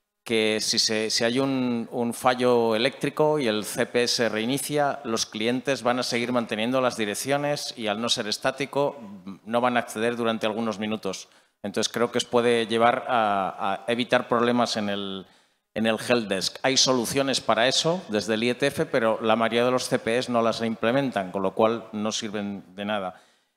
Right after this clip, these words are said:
Eh, luego habéis comentado que el, el,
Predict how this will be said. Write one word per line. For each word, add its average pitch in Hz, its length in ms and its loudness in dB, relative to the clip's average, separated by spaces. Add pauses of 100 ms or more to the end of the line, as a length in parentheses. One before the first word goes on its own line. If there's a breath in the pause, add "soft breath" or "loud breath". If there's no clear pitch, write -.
(220)
Eh, 110 400 0 (340)
luego 131 240 4
habéis 143 200 2
comentado 139 540 0
que 117 180 0
el, 107 220 -4
el, 110 380 -2